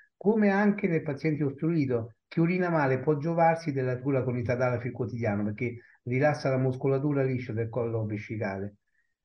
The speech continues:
E chiaramente ci potrebbero essere delle ripercussioni positive a livello sportivo, perché comunque è un vasodilatatore, aumenta il pumping, aumenta, ehm, anche modula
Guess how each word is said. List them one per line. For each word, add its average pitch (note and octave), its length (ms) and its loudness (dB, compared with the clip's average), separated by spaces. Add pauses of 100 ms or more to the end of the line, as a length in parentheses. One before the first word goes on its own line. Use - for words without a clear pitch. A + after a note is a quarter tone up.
E A3+ 260 0
chiaramente A#3+ 640 0
ci - 120 -8
potrebbero D#3+ 420 2
essere F3 200 0
delle C3+ 160 2
ripercussioni D3+ 640 0
positive G3 500 0
a G3 40 4
livello A#2+ 540 2
sportivo, B2+ 580 -2
perché A2+ 200 -2
comunque G3+ 240 0
è - 20 0
un A#2 80 -2
vasodilatatore, B2 760 0
aumenta B2 380 0
il A#2 120 0
pumping, C#3 520 0
aumenta, B2 720 0 (440)
ehm, A2+ 680 -4
anche D3 320 2
modula C#3 840 4